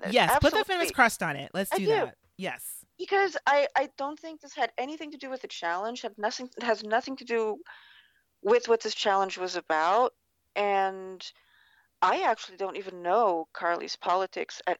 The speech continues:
Speaker 1: all. I've seen, I've read some stuff about Carly getting involved with, uh, Rock the Vote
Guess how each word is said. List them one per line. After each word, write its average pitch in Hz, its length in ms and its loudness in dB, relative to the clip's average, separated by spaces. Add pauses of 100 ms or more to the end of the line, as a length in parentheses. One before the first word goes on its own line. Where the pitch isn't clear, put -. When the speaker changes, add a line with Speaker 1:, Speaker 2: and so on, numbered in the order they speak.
Speaker 1:
all. 180 340 4
I've 190 220 -2
seen, 190 520 -12
I've 190 220 0
read 208 220 2
some 226 160 -12
stuff - 340 -2
about 190 260 -2
Carly 185 340 -4
getting 185 260 -8
involved 180 480 0
with, 175 200 -2 (720)
uh, 185 300 4
Rock 185 380 0
the 175 80 -8
Vote 214 420 0